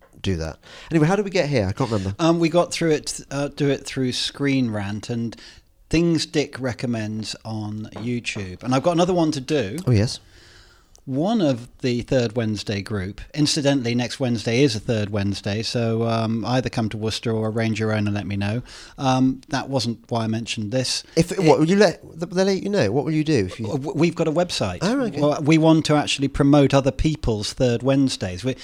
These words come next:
Speaker 2: if you don't wanna come all the way up from, I don't know, Nottingham,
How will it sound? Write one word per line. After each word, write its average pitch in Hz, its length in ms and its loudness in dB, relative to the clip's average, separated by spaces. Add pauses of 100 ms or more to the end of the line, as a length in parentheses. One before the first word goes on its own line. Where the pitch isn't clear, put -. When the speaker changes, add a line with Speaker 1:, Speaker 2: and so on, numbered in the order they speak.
(220)
Speaker 2:
if - 340 0
you 185 80 4
don't 175 200 4
wanna 156 160 6
come 156 200 2
all 147 140 6
the 139 60 4
way 135 200 6
up 135 200 0
from, 120 320 0
I 139 100 0
don't 123 140 2
know, 101 120 -4
Nottingham, 120 680 -2